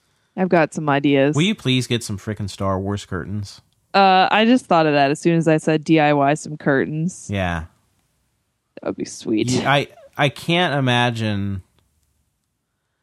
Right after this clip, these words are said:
Speaker 2: that, like, Joann Fabrics or whatever craft store place doesn't have just, like, raw Star Wars-ish fabric that you
Speaker 1: Oh,
Speaker 2: can
Speaker 1: I'm
Speaker 2: buy.
Speaker 1: sure they do.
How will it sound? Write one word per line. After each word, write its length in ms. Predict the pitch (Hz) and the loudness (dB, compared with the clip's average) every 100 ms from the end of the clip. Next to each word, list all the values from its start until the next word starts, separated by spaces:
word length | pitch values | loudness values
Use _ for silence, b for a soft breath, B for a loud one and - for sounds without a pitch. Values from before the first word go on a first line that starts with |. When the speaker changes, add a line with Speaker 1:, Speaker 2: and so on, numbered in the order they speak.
| _ _ | _ _
Speaker 2:
that, 260 | 113 107 98 | -2 -2 -2
like, 200 | 101 101 | -4 -4
Joann 380 | 123 117 120 120 | -2 0 2 0
Fabrics 760 | - 107 107 110 110 104 - - | 0 0 0 0 0 0 -2 -6
or 80 | 104 | -4
whatever 500 | 107 107 104 107 101 | -2 -2 0 -2 -2
craft 480 | - 104 98 101 - | -4 0 0 -2 -8
store 400 | - 113 107 107 | -8 -4 -2 -4
place 640 | - 113 107 107 - - _ _ _ _ _ _ 117 | -2 0 0 -2 -6 -12 _ _ _ _ _ _ -6
doesn't 340 | 113 117 113 101 | 0 0 0 -2
have 380 | 117 113 107 101 | -2 0 0 -4
just, 240 | 101 - | -10 -4
like, 160 | 101 98 | -4 -4
raw 560 | 101 92 92 95 95 95 - _ _ _ _ _ _ | -4 -2 0 0 -2 -6 -14 _ _ _ _ _ _
Star 400 | - - 110 107 | -10 0 2 2
Wars-ish 580 | 101 95 98 98 90 - | -2 -4 -6 -8 -10 -8
fabric 460 | 98 87 90 82 | -4 -4 -4 -8
that 80 | - | -8
you 100 | 87 | -2
Speaker 1:
Oh, 100 | 240 | 2
Speaker 2:
can 40 | 233 | 4
Speaker 1:
I'm 60 | 208 | 2
Speaker 2:
buy. 40 | |
Speaker 1:
sure 220 | - 247 208 | 2 0 2
they 160 | 175 | -2
do. 420 | 165 180 165 170 | -2 -2 -2 -6